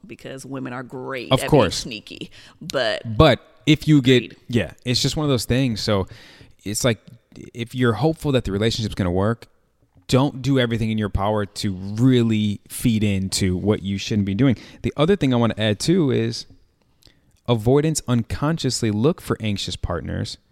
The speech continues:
Speaker 2: because they make them feel superior.
Speaker 1: Mm.
Speaker 2: Here's another, um,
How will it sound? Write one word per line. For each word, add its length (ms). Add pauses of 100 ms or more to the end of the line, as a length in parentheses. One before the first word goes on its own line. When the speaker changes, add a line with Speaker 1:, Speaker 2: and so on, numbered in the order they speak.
(720)
Speaker 2:
because 320
they 140
make 280
them 240
feel 180
superior. 760 (140)
Speaker 1:
Mm. 460 (680)
Speaker 2:
Here's 220
another, 640
um, 360